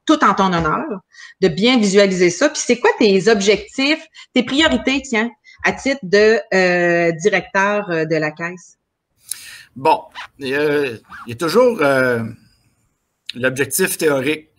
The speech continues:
Speaker 2: quand on passe en entrevue, puis qu'on, on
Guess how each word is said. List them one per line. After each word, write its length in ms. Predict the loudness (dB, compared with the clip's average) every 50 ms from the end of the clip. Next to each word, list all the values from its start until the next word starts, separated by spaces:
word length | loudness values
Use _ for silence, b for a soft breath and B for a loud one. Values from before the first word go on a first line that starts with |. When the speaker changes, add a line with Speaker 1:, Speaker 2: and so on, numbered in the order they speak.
| _ _ _ _ _ _
Speaker 2:
quand 140 | -14 -14 -8 -6
on 140 | -6 -6 -4
passe 280 | 0 0 0 0 0 -2
en 100 | -2 -2
entrevue, 840 | -2 -4 -4 -2 -4 -4 -2 -2 -2 -2 -2 -2 -2 -4 -6 -8 -10
puis 160 | -12 -12 -10 -6
qu'on, 680 | -6 -4 -4 -4 -4 -6 -6 -6 -6 -8 -10 -12 -14 b b b b b b b b b b -10
on 580 | -8 -6 -4 -4 -4 -4 -4 -6 -6 -8 -8